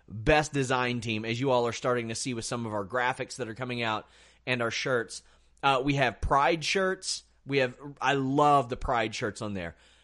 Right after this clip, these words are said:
We have an awesome bumper sticker. We have a mug that I do not want you all to buy 'cause I have to personally ship those, and it's a pain in my ass 'cause every time I go to the post office, they look, they look at the box and they,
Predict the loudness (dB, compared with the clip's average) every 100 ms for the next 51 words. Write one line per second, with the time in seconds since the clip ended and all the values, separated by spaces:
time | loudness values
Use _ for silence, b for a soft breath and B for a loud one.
0 | b -4 2 4 4 0 2 6 6 4
1 | 2 4 4 2 0 0 0 -2 -4 b
2 | b b 4 4 4 6 8 8 8 4
3 | 4 4 2 4 6 6 6 0 4 6
4 | 8 8 8 8 6 4 2 2 4 6
5 | 6 6 2 -4 -2 2 4 4 6 6
6 | 6 2 -4 -6 2 4 4 4 4 4
7 | 4 2 -2 B B B 0 2 2 2
8 | 4 4 2 4 4 6 10 8 8 2
9 | 4 4 2 0 -2 b b b -4 2
10 | 2 2 -8 4 10 12 12 10 2 -2
11 | 0 -2